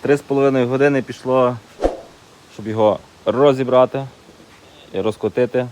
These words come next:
скотити і зібрати його назад. Це було мега швидко. Сподіваюся, що не даремно.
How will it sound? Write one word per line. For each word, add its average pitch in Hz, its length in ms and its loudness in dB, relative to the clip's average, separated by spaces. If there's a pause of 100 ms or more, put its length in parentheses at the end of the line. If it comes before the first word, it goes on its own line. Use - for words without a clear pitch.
(100)
скотити 107 520 -4 (640)
і 113 80 -10
зібрати 107 440 -2
його 104 140 -4
назад. 98 360 -2 (1400)
Це - 120 -18
було 104 180 -4
мега 104 260 -2
швидко. 123 560 0 (920)
Сподіваюся, 107 560 2
що 107 140 -8
не 107 120 -2
даремно. 101 520 0